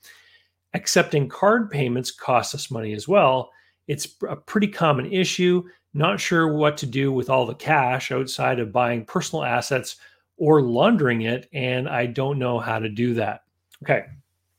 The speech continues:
So for those people who don't kinda get the gist of what Sam is talking about here, is he's got a, a, a retail type business, and a lot of people are spending cash, meaning actual paper currency,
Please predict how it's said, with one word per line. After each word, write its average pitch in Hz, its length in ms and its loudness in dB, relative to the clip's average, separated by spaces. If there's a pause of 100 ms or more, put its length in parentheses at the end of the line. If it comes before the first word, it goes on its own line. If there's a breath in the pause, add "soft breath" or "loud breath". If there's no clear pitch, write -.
(320)
So 170 200 2
for 170 120 0
those 220 400 4 (360 soft breath)
people 160 240 -4
who 151 120 0
don't 151 340 0 (400)
kinda 147 240 -4
get 143 180 -2
the 120 80 -8
gist 113 560 -8
of 120 60 -12
what 117 220 -8
Sam 127 280 -8
is 107 80 -12
talking 151 300 -2
about 113 240 -8
here, 110 240 -12 (460 soft breath)
is 123 100 -6
he's 143 140 -4
got 175 180 -2
a, 139 140 0
a, 120 560 -6
a 113 100 -8
retail 156 460 -2
type 156 260 -2
business, 139 360 -4
and 117 80 -10
a 104 40 -10
lot 123 160 -4
of 135 80 -6
people 131 300 -6
are 120 100 -4
spending 117 680 -6 (400)
cash, 117 680 -6
meaning 120 360 -6
actual 120 580 -8
paper 147 420 -10
currency, 123 680 -4